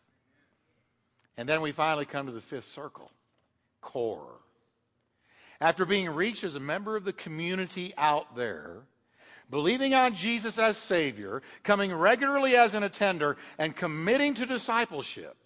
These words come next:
the vision God has for every Christian is fulfilled in this core circle. And as I've already said today, it's inward and it's outward. Here's the inward again, that you grow mature in the Lord. You're not always offended about something.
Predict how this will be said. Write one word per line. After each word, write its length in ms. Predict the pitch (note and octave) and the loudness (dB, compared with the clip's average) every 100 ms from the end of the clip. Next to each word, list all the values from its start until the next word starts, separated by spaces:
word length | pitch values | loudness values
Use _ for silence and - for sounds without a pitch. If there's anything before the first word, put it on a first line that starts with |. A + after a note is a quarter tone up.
| _ _ _ _ _ _ _ _ - | _ _ _ _ _ _ _ _ -8
the 120 | B2+ | -6
vision 380 | A2+ F#3 G3+ G#3 | 0 0 2 2
God 220 | G3+ G3 | 4 4
has 240 | F#3+ F#3+ | 2 -2
for 160 | - G#3 | -6 -4
every 240 | D#3+ F3+ | -2 -4
Christian 400 | F3+ D3+ A#2+ - | -6 -6 -6 -8
is 120 | A2 | -12
fulfilled 460 | - B2+ A2+ D3 D3 | -10 -10 -8 -6 -6
in 80 | C#3 | -6
this 160 | C#3 | -10
core 300 | - D3 C3+ | -10 -6 -6
circle. 460 | C3 C3 G#2 E2+ C#2 - - - | -6 -10 -14 -16 -20 -20 -20 -10
And 100 | B2 | -4
as 80 | C3+ | 0
I've 140 | C3+ | 2
already 320 | C3 C#3+ D#3 D3+ | 4 2 2 -2
said 220 | - D#3 | -2 -2
today, 360 | D3+ C#3+ A2 - - | 2 2 2 -4 -12
it's 220 | C3+ A#2+ - | -8 -8 -8
inward 600 | C3+ C#3 D3 D#3+ F3+ F#3 _ _ _ | -8 -6 -6 -8 -10 -16 _ _ _
and 100 | C#3 | -6
it's 200 | C#3 C3+ - | -4 -6 -2
outward. 600 | C#3 A#2+ - G2 E2 C#2 _ _ | 0 0 -2 -12 -12 -16 _ _
Here's 240 | - E3 E3 | -4 -2 -2
the 160 | D#3+ | -2
inward 320 | E3 F3 F3+ | -2 -2 -2
again, 460 | F3+ E3 C3+ G2+ E2 - - - | -2 0 0 -2 -8 -20 -20 -14
that 140 | A#2+ | -12
you 180 | A#2 F3+ | -8 -8
grow 340 | D3+ E3 E3 | 0 2 2
mature 760 | D#3+ C#3 C3+ - F#3+ G3 G3 G3+ | 2 -4 -6 -8 -4 -2 -2 -4
in 180 | F3+ | -8
the 80 | E3+ | -10
Lord. 520 | D#3+ A#2+ D#2 B1+ B1 B1 _ _ _ _ _ _ _ _ _ | -8 -10 -10 -16 -20 -20 _ _ _ _ _ _ _ _ _
You're 100 | B2+ | -2
not 120 | D3+ D3+ | 4 6
always 280 | D3 E3 | 6 4
offended 320 | E3+ F3 D#3 D3 | 0 -4 -4 -2
about 220 | C#3+ C#3 | -4 -4
something. 420 | - C3+ - C3+ | -8 -10 -12 -20